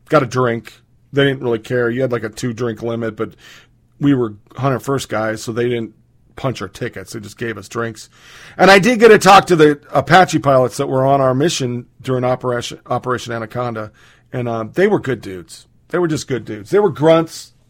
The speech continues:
but they were pilots, so it worked out. And lastly, on Military Corner, um, Sergeant Will Gardner.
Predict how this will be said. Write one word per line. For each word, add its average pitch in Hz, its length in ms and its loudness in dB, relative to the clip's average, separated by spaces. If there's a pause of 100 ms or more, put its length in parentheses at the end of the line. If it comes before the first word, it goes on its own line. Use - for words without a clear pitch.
(460)
but - 280 -8
they 127 120 -6
were 117 200 -8 (200)
pilots, 110 380 -4
so 104 260 -12 (880)
it 135 60 -6
worked 120 240 -4
out. 107 220 -6 (480)
And 220 140 6
lastly, 285 420 8
on 240 120 6
Military 233 400 8
Corner, 202 540 6
um, 185 260 4
Sergeant 247 600 4
Will 202 260 8
Gardner. 160 680 6